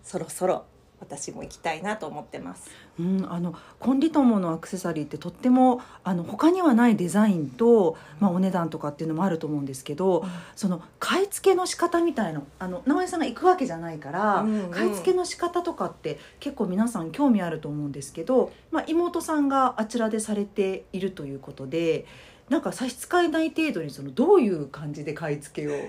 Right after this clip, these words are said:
Speaker 1: なんか週末とかに妹がそのマーケットに行くと。
Speaker 2: うん。
Speaker 1: で、時差がすごいあるので、彼女たちが動く時間っていうのは私にとっては夜中一時とか二時とか、
Speaker 2: うん。
Speaker 1: 「おねえ、起きて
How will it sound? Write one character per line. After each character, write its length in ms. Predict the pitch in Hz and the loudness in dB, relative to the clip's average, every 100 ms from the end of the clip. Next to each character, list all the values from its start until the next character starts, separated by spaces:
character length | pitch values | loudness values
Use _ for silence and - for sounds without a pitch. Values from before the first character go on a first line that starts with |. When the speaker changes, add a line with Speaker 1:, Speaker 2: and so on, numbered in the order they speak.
| - - | -10 -6
Speaker 1:
な 120 | 233 | -4
ん 120 | 247 | -4
か 320 | - 214 220 | 0 0 0
週 160 | 214 311 330 | 0 0 0
末 340 | 330 311 - | 0 0 0
と 120 | - 247 | -4 -2
か 140 | 180 | -2
に 280 | 190 220 208 | 0 0 2
妹 440 | 220 233 233 226 | 2 2 0 0
が 220 | 233 233 | 0 0
そ 140 | 190 147 | 0 -6
の 400 | 156 151 147 - | -10 -8 -8 -4
マ 120 | 277 | 0
ー 80 | 330 | 0
ケ 100 | 180 | -2
ッ 100 | 180 | -6
ト 140 | 135 | -8
に 320 | 123 127 131 - _ _ _ | -10 -10 -12 -14 _ _ _
行 100 | - | -12
く 140 | - 190 | -6 -6
と。 140 | - | -6
Speaker 2:
う 20 | |
ん。 300 | - - - 143 - _ _ | -14 -18 -20 -20 -20 _ _
Speaker 1:
で、 300 | - 247 - _ _ - | 0 0 0 _ _ -14
時 120 | 175 | -6
差 160 | 254 247 | -2 -2
が 80 | 214 | -4
す 180 | - 175 | -6 -2
ご 180 | 185 | 0
い 80 | 175 | 2
あ 100 | 160 | 0
る 100 | 170 | -4
の 160 | 165 151 | -8 -8
で、 240 | 170 160 170 | -6 -6 -4
彼 120 | 233 | -4
女 140 | 202 | -4
た 140 | 180 175 | -6 -8
ち 100 | 175 | -4
が 140 | 165 | -2
動 180 | - 190 | 0 0
く 140 | 190 | -2
時 120 | 190 | -4
間 200 | 180 170 | -4 -4
っ 20 | 170 | -4
て 80 | |
い 60 | 156 | -8
う 40 | |
の 100 | 151 | -8
は 40 | 151 | -10
私 260 | 165 - | -10 -8
に 80 | 180 | -8
と 100 | 170 | -8
っ 20 | |
て 160 | 139 151 | -10 -10
は 40 | |
夜 140 | 160 156 | -10 -10
中 160 | 156 | -12
一 240 | 143 - 208 | -12 -10 -10
時 100 | 135 | -8
と 120 | 143 | -10
か 100 | 147 | -8
二 140 | 160 | -8
時 160 | 151 135 | -8 -10
と 80 | - | -16
か、 260 | - 117 - - 143 - - | -18 -18 -20 -20 -20 -16 -8
Speaker 2:
う 60 | |
ん。 40 | 185 | -6
Speaker 1:
「お 20 | |
ね 320 | 170 156 - | -6 -10 -8
え、 60 | 190 | -8
起 160 | 175 202 | -6 -4
き 60 | |
て 320 | - 156 - | -4 -4 -6